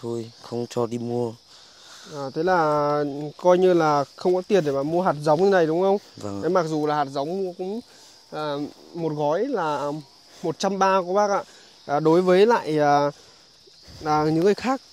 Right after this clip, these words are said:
Speaker 2: đối với lại, à, người khác thì có vẻ như, à, số tiền đấy, à, cũng khá là nhỏ thôi, nhưng mà ngược lại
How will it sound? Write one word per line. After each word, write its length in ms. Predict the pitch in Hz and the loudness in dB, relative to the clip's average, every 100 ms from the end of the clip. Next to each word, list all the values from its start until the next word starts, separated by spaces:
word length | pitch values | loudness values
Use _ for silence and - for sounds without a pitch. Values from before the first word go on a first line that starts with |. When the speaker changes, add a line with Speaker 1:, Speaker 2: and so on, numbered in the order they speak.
| 285 | -10
Speaker 2:
đối 120 | 156 | -4
với 100 | 165 | 0
lại, 220 | 220 - 151 | 0 0 -2
à, 80 | |
người 120 | 143 147 | -2 -2
khác 260 | 202 233 - | 0 -2 -4
thì 180 | 151 139 | -8 -6
có 120 | 156 | -4
vẻ 200 | 190 147 | -4 -4
như, 160 | 156 165 | -6 -6
à, 140 | 160 | -6
số 120 | 156 156 | -8 -4
tiền 160 | 180 | -2
đấy, 240 | 151 147 202 - - - | 0 -2 -4 -12 -20 -14
à, 140 | 123 135 | -8 -6
cũng 240 | 151 175 | -4 -4
khá 120 | 190 | 0
là 100 | 208 | 0
nhỏ 220 | 208 175 123 | 2 0 -2
thôi, 260 | 175 175 170 | 0 0 0
nhưng 180 | 165 160 | -4 -2
mà 100 | 147 | -2
ngược 180 | 147 143 | -2 -2
lại 140 | 151 | -4